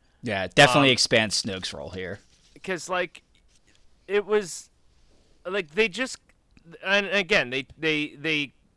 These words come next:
Speaker 2: kept changing directors, so, like, they took it in different directions, but, like,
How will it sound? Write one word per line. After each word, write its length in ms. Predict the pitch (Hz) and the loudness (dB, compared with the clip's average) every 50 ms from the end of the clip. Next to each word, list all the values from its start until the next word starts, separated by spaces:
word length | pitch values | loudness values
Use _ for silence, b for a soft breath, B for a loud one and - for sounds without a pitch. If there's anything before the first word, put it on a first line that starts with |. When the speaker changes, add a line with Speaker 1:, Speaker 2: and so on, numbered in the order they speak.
| _ _ _ - _ _ | _ _ _ -20 _ _
Speaker 2:
kept 220 | - 185 196 - - | -8 -8 -8 -8 -6
changing 480 | - - 160 165 165 143 156 151 127 | -4 -2 0 0 0 0 -4 -6 -6
directors, 720 | 107 117 107 113 113 110 - - 107 92 95 95 - - - | -6 -6 -4 -4 -4 -4 -6 -10 -14 -14 -14 -14 -16 -18 -18
so, 240 | - - - 127 123 | -14 -8 -4 -4 -2
like, 240 | 117 113 113 104 - | -2 -2 -4 -4 -6
they 80 | 120 | -10
took 240 | 113 - 147 143 - | -10 -8 -10 -10 -8
it 80 | 151 127 | -10 -10
in 80 | 113 | -6
different 300 | 104 117 107 98 110 101 | -6 -6 -6 -6 -8 -10
directions, 520 | 101 98 98 95 - - - 98 85 87 - | -8 -8 -8 -8 -10 -12 -16 -18 -18 -20 -20
but, 240 | _ - 110 - - | _ -14 -14 -12 -10
like, 320 | 107 110 113 - - | -8 -8 -8 -10 -12